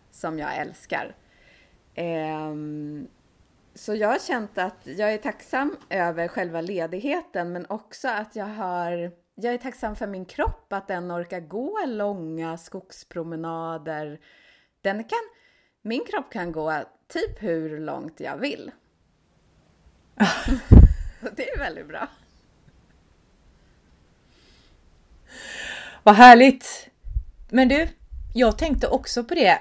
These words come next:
Speaker 2: med tacksamhet. Jag tänkte på min kropp när jag satt och skrev om tacksamheter i morse. Då skrev jag just om detta, att jag är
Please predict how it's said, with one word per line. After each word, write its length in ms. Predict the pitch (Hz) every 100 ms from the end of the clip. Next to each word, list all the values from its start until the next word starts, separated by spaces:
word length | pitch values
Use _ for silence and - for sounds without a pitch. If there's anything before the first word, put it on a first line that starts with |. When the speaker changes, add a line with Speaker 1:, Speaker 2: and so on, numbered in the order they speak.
| -
Speaker 2:
med 140 | 208
tacksamhet. 500 | 240 226 185 175 175 -
Jag 180 | 220
tänkte 320 | 220 247 226 196
på 600 | - 214 190 185 180 - -
min 240 | 196 185
kropp 340 | - 302 381 -
när 80 |
jag 100 | 226
satt 200 | - 180
och 60 | 175
skrev 500 | - 208 247 381 190
om 100 | 196
tacksamheter 540 | 196 - 165 165 -
i 40 | 165
morse. 400 | 214 - 196 330 - - - - -
Då 100 | 226
skrev 560 | - 359 285 220 214
jag 240 | 226 180 -
just 640 | 185 175 202 180 170 - -
om 380 | - 175 151 139 -
detta, 500 | 160 175 - 139 135 -
att 220 | 160 -
jag 200 | 190 -
är 140 | 269